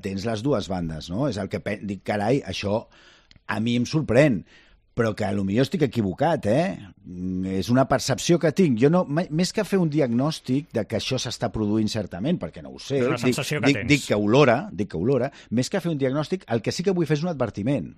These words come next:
Speaker 2: Mm.
Speaker 1: I vull dir-li als socis del Barça, Compte, compte,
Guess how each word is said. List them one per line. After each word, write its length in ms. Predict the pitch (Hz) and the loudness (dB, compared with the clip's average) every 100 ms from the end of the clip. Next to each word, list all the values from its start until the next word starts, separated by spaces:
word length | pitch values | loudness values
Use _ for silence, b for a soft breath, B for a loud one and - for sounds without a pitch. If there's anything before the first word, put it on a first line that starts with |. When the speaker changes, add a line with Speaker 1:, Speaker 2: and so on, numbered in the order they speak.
| - | -10
Speaker 2:
Mm. 180 | 95 87 b b b | -10 -10 b b b
Speaker 1:
I 100 | 113 | 4
vull 160 | 127 151 | 6 6
dir-li 280 | 139 135 131 | 6 4 2
als 80 | 110 120 | 2 -2
socis 260 | 107 117 98 | -2 -2 -2
del 80 | 92 | -2
Barça, 460 | 90 85 - 71 - _ _ b b b b b - | -2 -6 -8 -10 -14 _ _ b b b b b -6
Compte, 340 | 107 107 92 71 - _ _ _ _ _ _ _ - | 0 2 0 -4 -8 _ _ _ _ _ _ _ -2
compte, 400 | 117 117 98 | 2 2 2